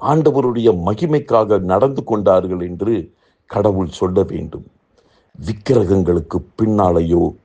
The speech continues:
ஆண்டவரை தூஷணப்படுத்துகிற வாழ்க்கையோ, தெய்வனை புறக்கணிக்கிற வாழ்க்கையோ நாம் வாழக்கூடாது.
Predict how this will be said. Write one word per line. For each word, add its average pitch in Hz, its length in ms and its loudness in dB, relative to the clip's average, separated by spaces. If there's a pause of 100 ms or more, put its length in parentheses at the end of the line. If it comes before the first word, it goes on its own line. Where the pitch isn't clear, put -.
(460)
ஆண்டவரை 120 600 2 (280)
தூஷணப்படுத்துகிற 101 1120 0
வாழ்க்கையோ, 87 760 -4 (680)
தெய்வனை 160 500 2 (240)
புறக்கணிக்கிற 131 840 2
வாழ்க்கையோ 92 800 -4 (340)
நாம் 85 300 -10
வாழக்கூடாது. 80 800 -6